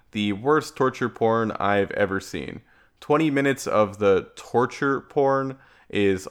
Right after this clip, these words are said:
Anna eating slop, receiving bad haircuts, and getting beaten up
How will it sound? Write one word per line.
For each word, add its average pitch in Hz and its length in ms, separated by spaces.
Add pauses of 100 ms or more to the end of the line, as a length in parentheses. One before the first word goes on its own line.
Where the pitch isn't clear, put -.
Anna 117 260
eating 92 340
slop, - 640
receiving 107 560
bad 92 260
haircuts, 104 680 (280)
and 104 220
getting 104 300
beaten 101 320
up 101 340